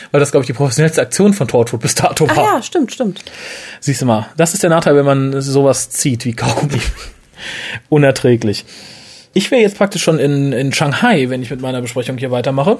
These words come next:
Speaker 2: Ähm, ja, bist du bei Danes und Jack und ihrem Dialog? Sonst darfst du nämlich noch.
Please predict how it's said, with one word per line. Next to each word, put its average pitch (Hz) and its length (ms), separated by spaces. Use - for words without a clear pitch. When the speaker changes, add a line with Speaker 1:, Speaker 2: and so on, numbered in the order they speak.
Speaker 2:
Ähm, 220 420
ja, 190 300
bist - 220
du 277 120
bei 220 160
Danes 220 380
und 208 260
Jack 285 260
und 233 300
ihrem 220 320
Dialog? 208 580
Sonst 226 360
darfst 233 220
du 254 60
nämlich 170 260
noch. 170 140